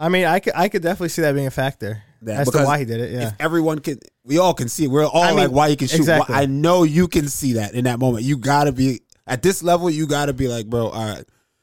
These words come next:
Speaker 2: I probably shouldn't shoot right now. It's a good time to just keep teeing off on him." But he made the decision in the moment. He probably was like, "Yeah."
Speaker 1: Also, do you think anything had to do with fatigue? 'Cause he was shot, too, after
Speaker 2: That
Speaker 1: that.
Speaker 2: was early, though.
Speaker 1: After, in that first round, yeah.
Speaker 2: Yeah, that, that was early when he hurt him that first time.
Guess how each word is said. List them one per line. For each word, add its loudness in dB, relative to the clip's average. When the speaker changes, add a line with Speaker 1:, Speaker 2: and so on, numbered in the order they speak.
Speaker 2:
I -8
probably 0
shouldn't 0
shoot 0
right 2
now. -2
It's -2
a -4
good 0
time 0
to 2
just -4
keep -8
teeing -2
off -2
on -4
him." -4
But -2
he -8
made -2
the -8
decision -8
in -6
the -2
moment. -4
He -6
probably -4
was -6
like, -12
"Yeah." -16
Speaker 1:
Also, -6
do -12
you -10
think -8
anything -8
had -8
to -20
do -14
with -12
fatigue? -6
'Cause -6
he -4
was -6
shot, -8
too, -8
after -8
Speaker 2:
That 0
Speaker 1:
that. 0
Speaker 2:
was -4
early, -2
though. -18
Speaker 1:
After, -4
in 2
that 2
first -2
round, -4
yeah. -4
Speaker 2:
Yeah, -2
that, -6
that -12
was -8
early 0
when 0
he -2
hurt -2
him -6
that -8
first -10
time. -16